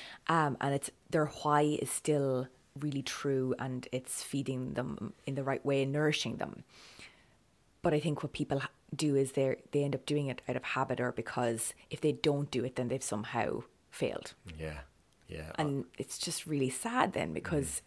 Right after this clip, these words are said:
Speaker 1: the why is lost and you're
Speaker 2: Mm.
Speaker 1: just going through the motions because of, and this is my worst word, should. You're not actually
Speaker 2: <laughs>
Speaker 1: taking that insight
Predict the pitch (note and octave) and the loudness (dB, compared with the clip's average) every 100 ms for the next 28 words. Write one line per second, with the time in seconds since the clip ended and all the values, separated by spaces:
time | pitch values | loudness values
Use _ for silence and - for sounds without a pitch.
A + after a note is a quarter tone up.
0 | _ _ - C#3+ C#3+ C#3 C3 C3+ C#3 C#3 | _ _ -4 -2 2 2 4 0 0 -2
1 | - - - - C#3 C3+ - C#3 - - | -4 -6 -8 -6 -6 -4 -4 -4 -4 -8
2 | - - - C#3+ C#3+ C#3+ C3+ C#3 D3 C3+ | -12 -16 -8 -6 -4 -4 -4 -2 -2 -4
3 | B2+ - - C3 C3 - - - - - | -6 -8 -4 -4 -4 -6 -14 -20 -20 -12
4 | B2+ - - G2+ A#2+ A#2+ - G2+ B2 - | -10 -8 -6 -4 -2 -2 -4 -2 -2 -4
5 | - - - _ - - F3+ - - _ | -10 -20 -20 _ -2 0 0 -2 -10 _
6 | _ _ _ _ _ _ - - D#3 D3 | _ _ _ _ _ _ -20 -6 -2 2
7 | D3 C#3 C#3 - D3 B2 B2+ - E3+ D#3+ | 2 2 0 -2 0 2 2 6 6 6
8 | C#3 C#3 - - - F3 D#3 G3+ D3 C3 | 4 2 -2 -10 6 8 8 6 2 0
9 | - - C#3 - F#3 G#3+ - - - - | -6 -2 0 2 2 2 2 0 0 -4